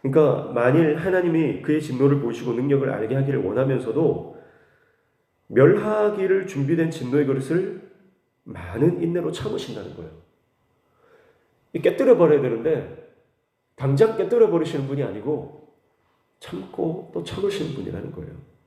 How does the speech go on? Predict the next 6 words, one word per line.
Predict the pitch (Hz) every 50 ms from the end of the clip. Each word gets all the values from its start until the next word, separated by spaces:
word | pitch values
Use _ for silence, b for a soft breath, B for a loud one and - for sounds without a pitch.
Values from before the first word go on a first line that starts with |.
| _ _ _ _ _ _ _ _ _ _ _ _ _ _ _ _ _ _ b b b b b b b b b b b b b b b _ -
또 | 170 156 127 117
영광을 | 123 131 139 185 208 208 208 185 170 160
위해 | 156 156 139 113
예비된 | 117 117 135 139 151 143 139 139
긍휼의 | - - 185 208 220 226 226 214 185 165
그릇에게 | - 135 127 127 - 123 113 - 143 139 107 87 85 - - - b